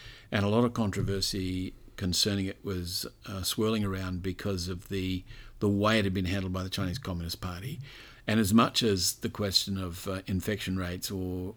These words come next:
or virology, the role of China in this attracted my attention because, as your listeners may be aware, I was at one time head of the China Desk in Defense Intelligence, and I've remained, uh, a student of and a commentator on China and the Communist Party and geopolitics ever since.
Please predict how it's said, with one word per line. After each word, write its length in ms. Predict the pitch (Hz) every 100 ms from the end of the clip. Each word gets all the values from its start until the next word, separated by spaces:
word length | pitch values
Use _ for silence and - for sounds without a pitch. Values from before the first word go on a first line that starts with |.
| -
or 180 | 95
virology, 920 | 87 90 90 87 92 95 95 95 - - - - - -
the 100 | 104
role 180 | 98
of 100 | 92
China 300 | - 101 95
in 80 | 90
this 340 | 87 85 - - - -
attracted 440 | 104 - 95 101 90
my 140 | 104
attention 440 | 101 - 87 - 90
because, 460 | 92 - 95 90
as 320 | 110 95 -
your 140 | 98 95
listeners 400 | 90 - 98 98
may 180 | 95 101
be 120 | 101
aware, 480 | 95 90 85 92 101
I 180 | 95 90
was 360 | 90 87 90
at 100 | -
one 160 | - 92
time 220 | 90 92
head 140 | 87 95
of 80 |
the 80 | 92
China 260 | 85 95 87
Desk 220 | 87 -
in 80 | 92
Defense 360 | 90 95 87
Intelligence, 640 | 92 90 113 120 104 98 -
and 80 | 98
I've 220 | 90 90
remained, 560 | 90 95 98 98 95 - - - - - - - -
uh, 300 | 92 92 -
a 140 | - 98
student 540 | - - 117 107 95
of 200 | 92 92
and 80 | 90
a 40 |
commentator 640 | - 104 95 95 90 92
on 260 | 92 90 87
China 460 | - 98 95 92 92
and 100 | 85
the 40 | 90
Communist 380 | 90 87 87
Party 420 | 92 92 92 90 87
and 180 | 82
geopolitics 600 | 82 92 87 90 87 -
ever 120 | 90 85
since. 320 | - 127